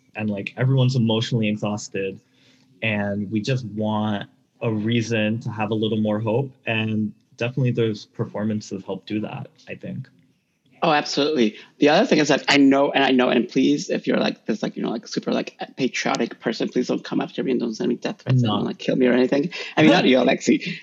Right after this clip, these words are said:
Speaker 2: but, like, listeners out there. I know, I mean, I'm kidding. I know none of you are that. But one of the things that I've always found, like, it really annoys me, and this is, again, like, a pet peeve, is that whenever people sing at these kinds of events, why is it always so, like, somber and, like, so, like,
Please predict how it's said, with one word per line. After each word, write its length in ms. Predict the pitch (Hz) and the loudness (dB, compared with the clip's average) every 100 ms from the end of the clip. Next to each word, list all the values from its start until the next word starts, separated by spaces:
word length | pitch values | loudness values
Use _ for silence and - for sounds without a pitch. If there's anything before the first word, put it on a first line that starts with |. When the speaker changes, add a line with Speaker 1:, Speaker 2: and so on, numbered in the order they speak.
| _ | _
Speaker 2:
but, 160 | 143 131 | 2 4
like, 240 | 127 - 226 | 2 -2 -2
listeners 520 | 131 123 - 113 - - | 0 0 -2 -4 -8 -8
out 80 | - | -6
there. 140 | - - | -4 0
I 100 | 139 | 0
know, 100 | 131 - | 0 2
I 60 | |
mean, 120 | 120 | 0
I'm 100 | 110 107 | 0 -2
kidding. 240 | 117 107 | -6 -4
I 80 | 107 | 0
know 140 | 117 | 0
none 200 | 117 117 | 2 0
of 140 | 110 110 | -2 -4
you 100 | 113 | -4
are 80 | |
that. 180 | - 101 - - - - - | -6 -12 -16 -20 -20 -14 -4
But 140 | - - | -4 0
one 120 | 160 | 0
of 80 | 208 | 2
the 80 | 277 | 2
things 180 | 160 | 2
that 100 | 160 | 2
I've 140 | 135 127 | 2 2
always 260 | 127 131 - | 2 2 2
found, 200 | 127 123 | 2 2
like, 140 | 117 - | 0 -2
it 120 | 120 | 2
really 160 | 135 | 4
annoys 340 | 147 123 120 113 | 4 4 2 2
me, 180 | 113 175 | 0 0
and 100 | 208 | -2
this 160 | 107 | -4
is, 240 | 139 - - | -6 -14 -12
again, 240 | 180 139 175 | -6 -4 -4
like, 120 | 120 | -4
a 40 | - | -6
pet 220 | - - | -8 -6
peeve, 280 | - - - - - _ - | -4 -4 -6 -20 -20 _ -4
is 140 | 117 113 | -2 0
that 180 | 127 - | 0 2
whenever 280 | 120 127 | 2 2
people 300 | 135 135 135 127 | 0 -2 -2 -2
sing 260 | - 117 | 2 2
at 80 | 117 | 2
these 160 | 113 - | 0 -2
kinds 260 | 113 107 | -2 -2
of 100 | 113 | -2
events, 420 | 120 107 120 120 - - | -2 0 -2 -2 -8 -14
why 400 | 123 120 135 160 | -12 -8 -4 0
is 200 | 202 208 | 0 2
it 120 | 151 | 2
always 340 | 110 107 120 | 2 0 -2
so, 100 | - - | -2 -4
like, 180 | 110 | -4
somber 540 | - - 110 117 - - | -6 -4 0 2 2 0
and, 140 | - | 2
like, 160 | - - | 0 -2
so, 160 | - - | -6 -2
like, 300 | - - | -2 -4